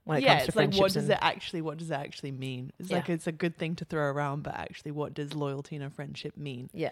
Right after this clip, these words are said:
Speaker 1: "Oh, he's got your back," and then, like, no, it just sounds so dumb sometimes. Yeah. Okay, so,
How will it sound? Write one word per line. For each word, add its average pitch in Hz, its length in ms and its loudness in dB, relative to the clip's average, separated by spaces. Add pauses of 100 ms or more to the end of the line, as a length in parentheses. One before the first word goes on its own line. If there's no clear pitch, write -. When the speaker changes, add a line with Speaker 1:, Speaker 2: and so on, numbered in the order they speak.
Speaker 1:
"Oh, 185 140 6
he's 175 140 4
got 180 200 2
your 175 100 -2
back," 147 420 2
and 151 120 0
then, 143 240 -4
like, 147 240 -4 (160)
no, 139 360 -4
it 156 120 -4
just 180 160 -4
sounds 135 260 -2
so 135 220 -2
dumb 131 240 -4
sometimes. 175 640 -8 (680)
Yeah. 147 120 -8 (480)
Okay, 226 400 10
so, 170 680 6